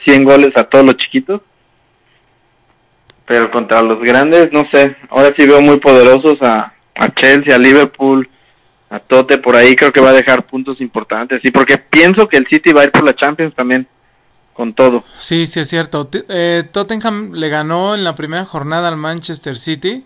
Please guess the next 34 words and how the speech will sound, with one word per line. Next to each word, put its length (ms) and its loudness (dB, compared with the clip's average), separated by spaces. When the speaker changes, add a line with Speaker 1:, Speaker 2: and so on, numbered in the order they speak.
Speaker 2:
y 120 -8
eso 260 -6
dio 180 -4
muchas 480 -12
esperanzas, 680 -10
Speaker 1:
Sí. 60 -18
Speaker 2:
¿no? 160 -14
Speaker 1:
Sí, 80 -20
sí, 380 -16
sí. 60 -20
Speaker 2:
Bueno, 240 -6
pues 100 -6
Speaker 1:
¿Tú 60 -6
tienes 240 -2
Speaker 2:
entonces, 40 2
Speaker 1:
una 100 2
opción 260 0
B? 200 2
Speaker 2:
la, 160 -8
mi 160 -4
opción 340 -4
B 140 -4
sería 200 -6
el 80 -4
City. 380 -10
Si 120 -12
te 140 -8
la 100 -8
tengo 160 -12
que 140 -8
dar. 220 -6
Speaker 1:
Sí, 80 -20
sí. 60 -12
Speaker 2:
Chelsea 400 -6